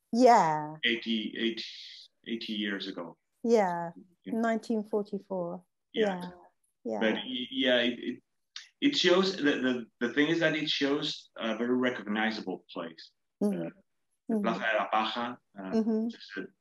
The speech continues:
Speaker 2: place where you can go now to have drinks, and, and it's a beautiful, uh, part of, of Madrid.
Speaker 1: Yeah.
Speaker 2: But yeah, it,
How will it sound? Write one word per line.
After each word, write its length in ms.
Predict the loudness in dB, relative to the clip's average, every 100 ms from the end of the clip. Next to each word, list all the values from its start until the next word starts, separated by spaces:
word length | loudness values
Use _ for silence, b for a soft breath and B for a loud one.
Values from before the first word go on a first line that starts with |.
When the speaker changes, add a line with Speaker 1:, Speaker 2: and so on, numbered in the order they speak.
| -8
Speaker 2:
place 220 | -4 -2
where 120 | -2 -2
you 120 | 0
can 160 | -2
go 220 | -2 -2 -2
now 320 | -2 -2 -4 -6
to 120 | -10 -10
have 160 | -12 -10
drinks, 520 | -4 -2 -2 -4 -8
and, 260 | -10 -12 -14 -20 _ _ _ _
and 100 | -8
it's 100 | -4
a 40 | -2
beautiful, 440 | 0 -2 -4 -8 -12 -12
uh, 120 | -12 -8 -2
part 160 | -2 -2
of, 60 | -8 _ _
of 60 | _ _ -10
Madrid. 320 | -6 -6 -8 -14 _ _ _
Speaker 1:
Yeah. 240 | 4 4 4 -8 -6
Speaker 2:
But 120 | -2
yeah, 220 | 4 6
it, 160 | 6 6